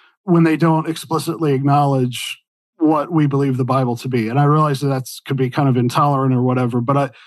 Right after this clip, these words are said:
guess I'm worried about people maybe getting the wrong idea about some things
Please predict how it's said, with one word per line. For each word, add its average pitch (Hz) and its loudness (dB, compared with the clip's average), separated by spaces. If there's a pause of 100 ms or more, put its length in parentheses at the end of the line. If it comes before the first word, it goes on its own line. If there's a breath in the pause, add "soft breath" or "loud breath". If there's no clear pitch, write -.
(240 loud breath)
guess 175 -2
I'm 170 6
worried 156 4
about 139 0 (640 soft breath)
people 160 0
maybe 139 4
getting 139 2
the 127 2
wrong 131 2
idea 123 0
about 127 -4
some 120 -2
things 127 0